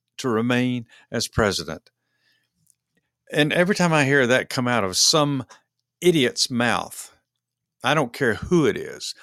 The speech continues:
whether it's a Democrat or a Republican, it just makes me cringe because nobody with half a brain could truly believe that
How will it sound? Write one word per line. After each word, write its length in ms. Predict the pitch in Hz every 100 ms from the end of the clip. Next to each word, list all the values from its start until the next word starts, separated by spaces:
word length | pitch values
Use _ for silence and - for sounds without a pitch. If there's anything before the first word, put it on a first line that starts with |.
| - -
whether 300 | 120 117 104
it's 180 | 104 104
a 60 |
Democrat 600 | - 156 151 147 143 131
or 180 | 110 110
a 20 |
Republican, 640 | 104 - 110 98 95 95 107
it 140 | 107
just 280 | 110 117 -
makes 360 | 117 110 - 113
me 400 | 104 101 90 - _ _ _ -
cringe 720 | - 151 120 87 82 90 -
because 600 | 101 107 101 98 92 - - - _ -
nobody 840 | 117 147 165 113 98 98 101 - _ _ _ _ _ - _ _ _
with 240 | 117 110
half 260 | - 120 120
a 60 | 101
brain 380 | 110 98 92
could 200 | 92 104
truly 360 | - 127 113 104
believe 600 | 90 92 95 87 90 85 - _ -
that 160 | 104